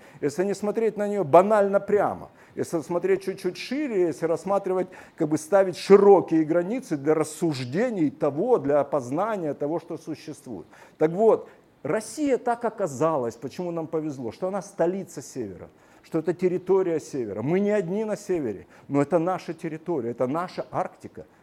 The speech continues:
Это наши зе-, луно-, эти, как луноходы, наши ледоколы, <laughs> это наши атомоходы,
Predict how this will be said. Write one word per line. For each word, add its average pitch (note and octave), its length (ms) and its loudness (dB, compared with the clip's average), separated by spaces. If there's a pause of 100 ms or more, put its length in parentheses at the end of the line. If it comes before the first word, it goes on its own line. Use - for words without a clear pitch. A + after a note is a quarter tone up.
(420)
Это E3+ 200 0
наши F#3 380 -2
зе-, D3 140 -8
луно-, F3+ 440 -4
эти, D3 260 -6
как A#2+ 200 -6 (160)
луноходы, B2 640 -8 (300)
наши E3 280 0
ледоколы, E3 800 4 (220)
<laughs> - 260 -20
это D#3 180 -2
наши F3 320 2
атомоходы, D#3+ 880 0